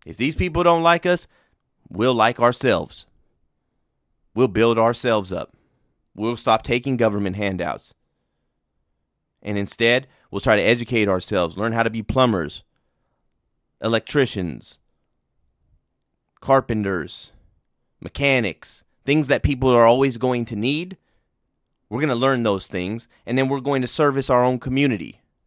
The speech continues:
Okay, you don't like us, so what? So what? We don't like you. How about that?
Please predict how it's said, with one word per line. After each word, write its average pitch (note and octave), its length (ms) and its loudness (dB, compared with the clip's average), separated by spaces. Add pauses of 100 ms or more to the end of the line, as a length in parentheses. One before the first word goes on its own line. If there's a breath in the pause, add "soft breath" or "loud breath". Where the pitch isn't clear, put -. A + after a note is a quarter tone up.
(2500)
Okay, F3+ 240 0
you B2 120 2
don't A2 180 4
like G2+ 260 0
us, D3+ 120 -4
so D3 220 0
what? B2 340 -6 (1500)
So E3 220 0
what? C#3 280 2
We C#3 100 -4
don't E3 180 2
like D#3+ 240 2
you. C#3 340 -2 (3000)
How D3 120 -2
about E3 280 2
that? F3 320 0